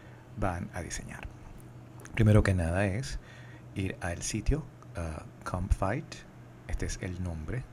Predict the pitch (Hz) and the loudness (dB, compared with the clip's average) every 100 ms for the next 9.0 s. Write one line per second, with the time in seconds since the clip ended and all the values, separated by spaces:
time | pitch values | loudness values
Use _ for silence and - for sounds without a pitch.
0 | - - - 82 82 95 - - 82 - | -16 -16 -12 -10 -8 -6 -8 -8 -8 -8
1 | 82 - - - - 95 90 - 87 90 | -10 -10 -10 -12 -8 -6 -2 2 2 0
2 | - - 104 90 - 52 - - - - | 10 10 10 4 2 -4 -8 -14 -18 -16
3 | - - - - - - - - - - | -16 -16 -16 -16 -14 -14 -14 -16 -16 -16
4 | - - - 120 113 113 123 135 113 - | -16 -16 4 10 10 12 10 8 4 6
5 | 110 104 143 175 - 104 101 90 92 95 | 12 12 12 10 6 2 0 0 0 0
6 | 87 85 - 107 98 - - - - - | 0 0 -2 -2 -4 -6 -12 -14 -14 -14
7 | - - - - - - - - - - | -16 -16 -14 -14 -14 -16 -16 -14 -12 -12
8 | - - - - - - 117 98 - - | -12 -14 -16 -18 2 6 6 4 0 -2